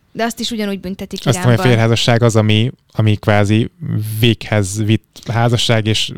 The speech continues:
Speaker 2: akkor egy felvállalt házasság.
Speaker 1: Logikus lenne egyébként szerintem is a, a nevéből következtetve, de nem, a fehér házasság az,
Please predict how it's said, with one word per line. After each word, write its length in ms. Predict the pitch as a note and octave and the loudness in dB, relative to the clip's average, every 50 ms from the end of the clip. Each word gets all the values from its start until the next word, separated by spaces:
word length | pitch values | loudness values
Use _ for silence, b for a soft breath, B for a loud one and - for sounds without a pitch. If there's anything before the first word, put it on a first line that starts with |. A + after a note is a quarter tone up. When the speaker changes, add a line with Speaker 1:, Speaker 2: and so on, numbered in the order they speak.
| A2 A2+ | -8 -8
Speaker 2:
akkor 220 | A2+ - - A2 | -8 -4 -4 -4
egy 60 | G#2 | -2
felvállalt 440 | - - A2 G#2+ G2+ G2+ G2+ G2+ G2+ | -2 -2 -2 0 0 0 -2 -2 -4
házasság. 420 | - G#2+ A2 A2 A2 - - B3+ B3 | -4 -4 -4 -4 -4 -4 -2 -2 -2
Speaker 1:
Logikus 460 | A#3 G#3+ A3+ G3+ - G#3+ G3+ - - | -2 -2 -6 -8 -8 -8 -8 -6 -6
lenne 240 | A3 F#3+ G3 G#3 F#3+ | -6 -6 -4 -4 -6
egyébként 400 | G3 G3 F#3+ G3 - - G3+ G3 | -4 -4 -6 -6 -6 -8 -10 -8
szerintem 300 | - G#3 G3+ G3+ G3+ F#3+ | -8 -8 -8 -8 -8 -6
is 160 | G3 - - | -6 -4 -4
a, 200 | F#3 F3+ G3 A3 - | -4 -6 -6 -8 -10
a 80 | G3+ G#3 | -8 -8
nevéből 440 | G3+ G3 G3 G3 G3 G3 G3 G3 | -6 -6 -6 -6 -6 -4 -6 -6
következtetve, 760 | G3 - A3 G#3 G#3 G3+ - A3+ G#3+ - - G#3+ G#3 - A3 | -6 -6 -6 -6 -6 -6 -6 -10 -8 -8 -8 -10 -8 -6 -6
de 120 | G#3 G#3+ G#3+ | -4 -4 -4
nem, 220 | G#3 G#3 G3 F#3+ | -4 -6 -6 -6
a 80 | F#3+ G3+ | -6 -8
fehér 280 | - A3 G#3 G#3 G3+ | -8 -8 -8 -8 -8
házasság 600 | G3+ G3 F#3+ F#3+ G3 G3 - - - F#3 F#3+ F#3+ | -8 -8 -8 -8 -8 -8 -8 -8 -8 -8 -8 -8
az, 320 | F#3+ F#3+ G3 G3 - - | -8 -8 -8 -10 -14 -18